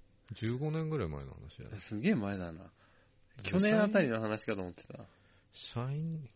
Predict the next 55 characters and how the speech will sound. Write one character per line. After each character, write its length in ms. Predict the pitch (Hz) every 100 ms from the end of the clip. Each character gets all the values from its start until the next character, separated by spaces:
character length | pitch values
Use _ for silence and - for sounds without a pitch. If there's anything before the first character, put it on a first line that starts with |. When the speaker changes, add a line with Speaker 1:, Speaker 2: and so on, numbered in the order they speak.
| -
Speaker 1:
去 220 | - 104
年 160 | 127 151
あ 60 | 160
た 120 | 107
り 60 |
で 100 | 85
狙 240 | 78 87 110
っ 60 |
て 160 | - 117
る 80 | 104
子 100 | 92
は 60 | 71
い 40 |
ま 160 | 80 104
せ 160 | 98
ん。 280 | 90 69 64 82 _ _ _ _ _ _ _ _
Speaker 2:
い 100 | 107 104
ま 120 | 139
せ 260 | 147 120
ん 60 | 87
か。 200 | - - - _ - _
Speaker 1:
う 60 | 101
ん。 240 | 92 80
Speaker 2:
う 60 | 67
わ、 60 | 65 - _ - - - - _ _ _ _ _ _ - - 104 92 90
そ 140 | - -
っ 40 | -
か。 180 | - - - - _ - _ - -
い 220 | - 104
る 120 | 120
素 180 | 139 160
振 120 | 143
り 60 | 101
は 80 | 90
な 120 | 104
か 120 | 101
っ 40 | -
た 160 | -
な。 220 | 98 101 - _ _ _ _ _ _ _ _
Speaker 1:
う 20 | -
ん。 20 |
こ 360 | 71 65 65 85 - _ _ - - - _ _ _ _ _ _ _ _ _ _ _ 110
の 80 | 117
間 60 | 120
言 200 | 107 127
え 40 |
ば 60 | 78
よ 100 | 67
か 80 |
っ 40 | 127
た 120 | -
ん 60 | -
だ 80 | 82
け 80 |
ど 100 | 82